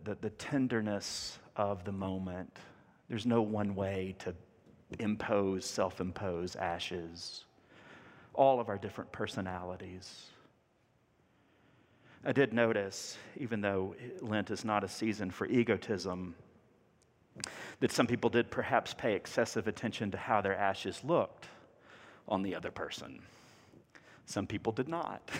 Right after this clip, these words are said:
<laughs> the humanity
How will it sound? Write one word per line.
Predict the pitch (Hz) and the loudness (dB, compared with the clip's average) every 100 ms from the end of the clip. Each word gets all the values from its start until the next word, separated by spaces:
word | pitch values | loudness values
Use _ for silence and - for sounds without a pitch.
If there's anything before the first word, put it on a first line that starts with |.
| - | 2
<laughs> | - - - - - - - - 151 - - - - - - - - - - - - - - _ _ - - - 147 | 2 4 0 4 0 0 -8 -4 -8 -6 -12 -12 -16 -14 -14 -14 -14 -16 -18 -20 -20 -20 -20 _ _ -20 -20 -10 -6
the | |
humanity | - 143 139 135 139 135 117 120 95 87 | 2 4 6 6 6 6 4 0 -2 -4